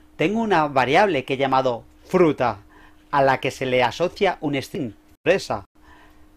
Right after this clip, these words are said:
Una variable llamada temperatura, con el valor float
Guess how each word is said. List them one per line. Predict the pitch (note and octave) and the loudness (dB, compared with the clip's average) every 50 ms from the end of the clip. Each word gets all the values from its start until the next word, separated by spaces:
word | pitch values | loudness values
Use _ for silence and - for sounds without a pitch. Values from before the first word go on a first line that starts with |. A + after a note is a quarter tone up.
| _ _ _ _ _ _ _ - | _ _ _ _ _ _ _ -12
Una | - C#3+ C3+ C3 B2 | -8 -2 0 0 0
variable | A#2+ A2 A#2+ A#2 B2 D#3 G#3 A3+ G#3+ D#3+ C3+ | 2 0 -2 0 0 0 0 2 2 0 0
llamada | A#2+ B2 B2 C3+ C3+ B2+ A#2 A2 | 0 -2 0 2 2 2 2 -2
temperatura, | - - B2+ B2 B2+ A2 - C3 B2+ B2 A#2+ - C3 B2 A#2+ A#2 G#2+ G2+ G2 - - - - - | -4 -6 -6 -6 -4 -2 0 0 0 0 -2 -2 -4 -6 -4 -4 -6 -8 -10 -20 -20 -20 -20 -12
con | - - C3+ | -4 -2 0
el | C3 C3 C3 C3 B2+ | 0 0 0 0 -2
valor | A#2+ A#2 A2+ A2+ C3+ E3 G#3 G#3+ G3 - | -2 -2 0 0 2 2 0 0 -4 -10
float | - - D3+ D3+ E3 F3+ G3 - | -4 0 2 2 4 2 0 -4